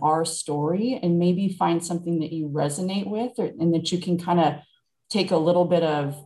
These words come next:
whether it be humor or empathy or compassion or a different way of thinking about something.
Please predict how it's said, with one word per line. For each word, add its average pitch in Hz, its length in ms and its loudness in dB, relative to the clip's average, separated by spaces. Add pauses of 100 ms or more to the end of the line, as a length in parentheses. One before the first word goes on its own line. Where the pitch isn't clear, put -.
(1200)
whether 180 300 4
it 147 120 4
be 160 300 0
humor 160 840 2
or 143 720 0
empathy 160 720 -2
or 143 300 0
compassion 160 1000 -2
or 156 300 2
a 151 100 -2
different 175 360 -4
way 170 160 -2
of 151 180 -2
thinking 175 360 0
about 208 340 2
something. 254 500 -2